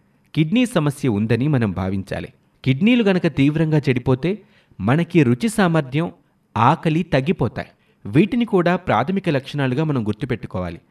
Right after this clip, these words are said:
సరిగా ఆకలి వేయకపోయినా, తిన్నదాన్ని రుచి మనకు తెలియకపోయినా కూడా కిడ్నీ సమస్య ఉందని అర్థం చేసుకోవచ్చు.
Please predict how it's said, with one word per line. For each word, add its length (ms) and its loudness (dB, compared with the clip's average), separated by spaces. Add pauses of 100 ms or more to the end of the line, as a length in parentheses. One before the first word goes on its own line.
(360)
సరిగా 300 2
ఆకలి 420 0
వేయకపోయినా, 520 -6 (400)
తిన్నదాన్ని 520 4
రుచి 280 0
మనకు 280 0 (100)
తెలియకపోయినా 680 2
కూడా 320 -2 (420)
కిడ్నీ 320 2
సమస్య 520 2
ఉందని 340 2
అర్థం 340 0
చేసుకోవచ్చు. 520 -8